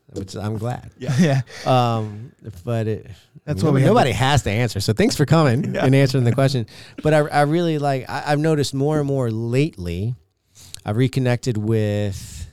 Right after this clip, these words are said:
Speaker 1: I don't necessarily need any more influences or people to look up to. Like, I've looked up to a lot of folks, and I'm thankful for them.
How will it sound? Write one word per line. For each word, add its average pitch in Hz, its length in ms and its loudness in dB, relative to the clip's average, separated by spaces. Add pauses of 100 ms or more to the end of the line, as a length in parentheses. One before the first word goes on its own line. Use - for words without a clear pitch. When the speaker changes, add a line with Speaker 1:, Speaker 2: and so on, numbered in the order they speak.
(240)
Speaker 1:
I 113 380 -16
don't 135 200 -8
necessarily 139 680 -8
need 113 840 -8
any 113 280 -6
more 104 340 -6 (600)
influences 104 880 -6
or 92 60 -4
people 101 300 -4
to 92 60 -6
look 95 260 -4
up 110 160 -6
to. 107 120 -8
Like, 87 180 -8
I've 92 160 -8
looked 98 320 -4
up 101 160 -4
to 101 140 -6
a 95 40 -4
lot 87 300 -6
of 92 100 -8
folks, 120 400 -6
and 85 100 -6
I'm 82 80 -6
thankful 110 380 -2
for 85 220 -4
them. 78 260 -8